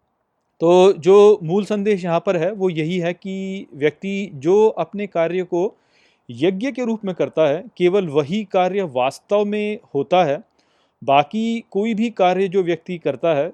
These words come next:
वो कभी होता नहीं है, वो नष्ट ही हो जाता है, यदि आप उसको एक लंबे अंतराल में देखें तो। तो यहाँ पर जो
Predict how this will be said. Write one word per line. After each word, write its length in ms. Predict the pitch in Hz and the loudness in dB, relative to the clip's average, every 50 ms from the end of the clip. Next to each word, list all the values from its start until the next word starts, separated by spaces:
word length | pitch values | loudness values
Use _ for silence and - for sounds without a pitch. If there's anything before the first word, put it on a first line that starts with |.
| - - | -10 -18
वो 480 | 131 123 151 170 180 185 185 185 - - - | -8 -4 0 2 2 2 2 0 -2 -2 -2
कभी 200 | 160 151 180 185 | -2 0 0 -2
होता 340 | 131 127 135 127 - 170 180 | -2 -4 -4 0 0 0 0
नहीं 240 | 175 165 165 156 139 | 0 -2 -4 -6 -8
है, 100 | 143 175 214 - _ _ _ _ _ _ _ _ | -10 -12 -14 -20 _ _ _ _ _ _ _ _
वो 600 | 135 123 147 160 175 180 180 180 175 175 - - 151 | -6 -2 0 2 4 4 4 2 2 0 -2 -4 -6
नष्ट 320 | 135 131 151 156 - - - | -2 0 2 0 0 0 -2
ही 60 | 185 | 0
हो 180 | 180 165 156 | 0 2 2
जाता 320 | 135 143 120 113 - 139 127 | 2 0 -2 -2 -2 -4 -2
है, 180 | 127 147 208 - - _ _ _ _ _ _ _ - | -2 -2 -2 -4 -8 _ _ _ _ _ _ _ -10
यदि 200 | 139 123 147 151 | -6 -2 2 4
आप 180 | 156 151 147 | 4 4 2
उसको 580 | 160 151 - - 185 185 190 196 202 202 - - - | 0 -4 -4 -2 0 2 2 2 2 0 -2 -4 -6
एक 260 | 180 208 214 196 - | -4 -4 -4 -2 -2
लंबे 420 | 180 156 147 147 156 170 185 220 220 | 0 2 4 2 2 2 2 2 2
अंतराल 460 | 214 190 175 196 180 175 175 170 165 | 2 2 0 0 2 4 4 2 2
में 140 | 170 165 143 | -2 -4 -4
देखें 420 | 135 135 123 - 165 185 208 202 160 _ _ - | -4 -6 -6 -6 -8 -8 -8 -10 -14 _ _ -10
तो। 240 | 139 127 120 107 - _ _ _ _ _ _ _ _ _ _ _ _ _ _ _ _ _ _ _ _ - | -8 -8 -8 -10 -14 _ _ _ _ _ _ _ _ _ _ _ _ _ _ _ _ _ _ _ _ 0
तो 300 | 175 180 185 190 190 202 - 160 | 2 4 6 6 6 4 2 0
यहाँ 260 | 147 151 143 165 180 | -2 2 2 2 2
पर 340 | 180 214 214 214 208 214 214 180 - _ _ _ _ _ _ _ _ - | 4 2 2 2 2 0 -2 -4 -8 _ _ _ _ _ _ _ _ -8
जो 680 | 143 156 175 180 190 190 190 190 190 185 185 175 - | -2 0 2 4 6 6 6 4 4 4 2 0 -4